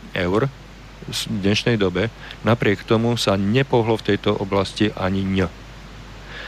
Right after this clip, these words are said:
Bohužiaľ, keď hovorím o bytových družstvách, tak v prípade bytových podnikov, e, tento zákon na nejaké vyrovnávacie podiely nemyslel.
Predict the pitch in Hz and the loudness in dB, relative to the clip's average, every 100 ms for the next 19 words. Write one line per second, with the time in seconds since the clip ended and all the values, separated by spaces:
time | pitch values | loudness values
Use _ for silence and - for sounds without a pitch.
0 | - - - - - - - 95 101 196 | -14 -14 -16 -16 -16 -12 -4 0 4 6
1 | 190 170 165 151 151 - - 123 117 151 | 6 6 6 6 4 0 0 2 4 6
2 | 143 135 127 107 101 101 123 139 139 101 | 6 4 2 2 2 2 0 2 2 2
3 | 95 135 - 123 123 131 - 101 - - | 2 0 0 2 4 2 2 0 0 -2
4 | 139 143 156 127 104 - 139 113 - 156 | 0 2 2 2 0 0 2 0 0 -2
5 | 131 101 - 98 117 123 - - 107 - | 0 -2 2 2 2 -2 -10 -2 -2 2
6 | 113 123 104 92 107 117 - 123 123 113 | 0 2 2 4 2 2 2 2 2 2
7 | 110 117 120 - 107 104 135 131 127 120 | 4 4 2 2 2 4 4 4 2 4
8 | 113 - 95 - 104 107 104 101 - 98 | 2 2 -2 2 2 4 2 2 0 0
9 | 98 92 - 85 | 0 0 -2 -4